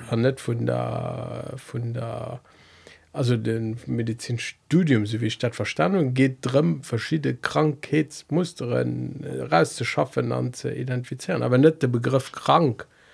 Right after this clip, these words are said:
Speaker 1: Mhm.
Speaker 2: Oder nicht krank. Und
Speaker 1: Me-, an
Speaker 2: du
Speaker 1: der
Speaker 2: merkst
Speaker 1: Medizin, also es ist ja aber so, dass wenn du, du gehst bei den Doktor und du siehst die Symptome. Ja, hin, oder hat man den Anamnese?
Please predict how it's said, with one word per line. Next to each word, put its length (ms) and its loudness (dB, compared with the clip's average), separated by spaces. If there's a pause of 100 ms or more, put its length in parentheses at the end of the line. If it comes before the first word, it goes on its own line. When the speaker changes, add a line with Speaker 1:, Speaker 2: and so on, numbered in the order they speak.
Speaker 1:
Mhm. 360 0
Speaker 2:
Oder 140 2
nicht 240 4
krank. 440 -6 (360)
Und 540 -2 (160)
Speaker 1:
Me-, 220 2
an 60 -4
Speaker 2:
du 120 8
Speaker 1:
der 100 6
Speaker 2:
merkst 0 -
Speaker 1:
Medizin, 560 6
also 180 -2
es 60 -6
ist 60 -8
ja 80 2
aber 120 2
so, 200 2
dass 260 -2
wenn 120 0 (160)
du, 260 2 (840)
du 100 -2
gehst 220 4
bei 100 6
den 140 2
Doktor 380 4
und 100 2
du 60 0
siehst 340 2
die 120 0
Symptome. 720 -2 (340)
Ja, 140 -2
hin, 380 2 (140)
oder 220 -4
hat 160 -6
man 160 -2
den 180 -4
Anamnese? 960 -4